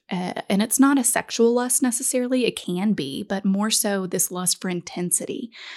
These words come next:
They like to know that you can hold your own against them. They want to know that you're willing to get in the boxing ring with them, and that feels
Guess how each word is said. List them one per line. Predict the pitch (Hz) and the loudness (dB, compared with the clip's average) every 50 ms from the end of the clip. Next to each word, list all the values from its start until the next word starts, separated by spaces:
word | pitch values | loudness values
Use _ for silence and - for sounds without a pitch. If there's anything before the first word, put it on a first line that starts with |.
| - - _ | -18 -14 _
They | - 208 214 233 | 4 8 8 8
like | 247 240 214 202 196 214 226 - - | 8 6 6 6 4 4 4 0 0
to | - 240 | 4 6
know | 226 214 190 180 175 | 6 8 6 4 4
that | 185 - | 2 0
you | - 180 185 180 | -2 -4 -4 -2
can | 202 190 | -2 -4
hold | 180 - 196 180 180 - 196 | -4 -2 -6 -8 -6 -4 -2
your | 196 208 202 | -2 0 0
own | 190 175 170 175 175 - | -2 -2 -2 -4 -6 -6
against | 170 - 165 160 - - - - | -6 -6 -6 -4 -2 -2 -2 -2
them. | - - - - 220 202 | -2 -6 -4 -2 -4 -2
They | - 190 190 | 0 -2 0
want | 185 196 196 208 226 220 | 0 0 0 -2 -2 -2
to | - 240 | 2 2
know | 226 208 196 | 4 4 4
that | 185 - | 2 0
you're | - 185 180 | -2 -4 -4
willing | 170 185 180 180 185 180 175 | -4 -4 -4 -4 -4 -4 -4
to | 190 180 | -4 -4
get | - 175 175 | -4 -4 -4
in | 170 170 | -4 -8
the | 170 | -6
boxing | 160 165 160 165 - - - - 190 180 | -4 -2 -4 -4 -2 -4 -6 -6 -6 -8
ring | 175 175 180 196 196 180 | -10 -8 -6 -4 -4 -2
with | 180 190 185 - | -4 -6 -6 -6
them, | - - - 180 202 | -6 -6 -4 -2 0
and | 202 196 | 0 0
that | 185 - - | 0 -2 -6
feels | - - 247 254 247 202 175 170 180 196 - - | 0 4 6 6 6 4 2 0 0 -2 -2 -4